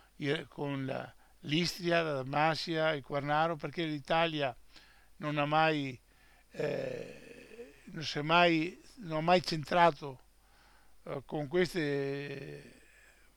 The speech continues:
popolazioni. Sono state aggredite nella prima guerra mondiale e quindi c'è stato effettivamente una,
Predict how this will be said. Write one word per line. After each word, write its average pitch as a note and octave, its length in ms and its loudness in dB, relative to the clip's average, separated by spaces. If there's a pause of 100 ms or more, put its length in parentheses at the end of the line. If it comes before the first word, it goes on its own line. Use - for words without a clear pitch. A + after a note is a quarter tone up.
(160)
popolazioni. G3+ 960 0 (460)
Sono F3+ 200 -4
state D#3+ 500 2 (240)
aggredite E3+ 720 4
nella D3 260 -2
prima E3 280 -4
guerra D3 280 2
mondiale G3 760 2 (560)
e F3+ 140 0
quindi A#3 320 0
c'è F#3+ 140 -4
stato F#3+ 540 4
effettivamente F3 1300 -2 (140)
una, D#3+ 520 -2